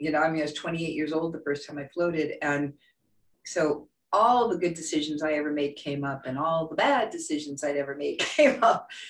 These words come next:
And then I thought I was done. And I don't know how much time had gone by. And all of a sudden, my mind thought, "I wonder whatever happened to Miss Katenjin."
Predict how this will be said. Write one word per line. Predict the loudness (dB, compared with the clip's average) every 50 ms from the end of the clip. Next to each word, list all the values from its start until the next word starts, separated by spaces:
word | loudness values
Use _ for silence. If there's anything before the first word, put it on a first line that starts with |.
| -18 -20 -20 _ _ _
And | -6 0 2
then | 4 4
I | 6 4 2 2
thought | 2 2 4 4 6
I | 4 4 4
was | 2 0 -2 -2
done. | -4 -4 -4 -4 -6 -8 -10 -10 -14 _ _ _ _ _ _ _ _ _ _ _ _ _ _
And | -2 0 0 2 0 2 2
I | 4 4 4
don't | 4
know | 2 2
how | 0 0
much | -4 -6 -8 -8 -8
time | -8 -6 -6
had | -8 -8
gone | -8 -6 -6 -4
by. | -4 -4 -4 -4 -4
And | -4 -4
all | -2 -2 0 0 0
of | -2
a | -4
sudden, | -6 -2 2 2 2 2 2 0 -2 -2 -2 -6 -10 _ _
my | -4 -4 -4 -4 -4 -8 -6
mind | -2 0 0 0 0 -2 -6 -6
thought, | -4 -2 -2 -2 -2 -4 -6 -10 _ _ _ _ _ _ _ _ _ _ _ _ _ _ _ _ _
"I | -6
wonder | -2 0 2 2
whatever | 4 4 2 2 2 0
happened | -2 -2 -2 -2 -2 -6 -10
to | -12 -12 -10
Miss | -10 -10 -10
Katenjin." | -14 -18 -20 -14 -10 -8 -8 -8 -8 -8 -8 -10 -12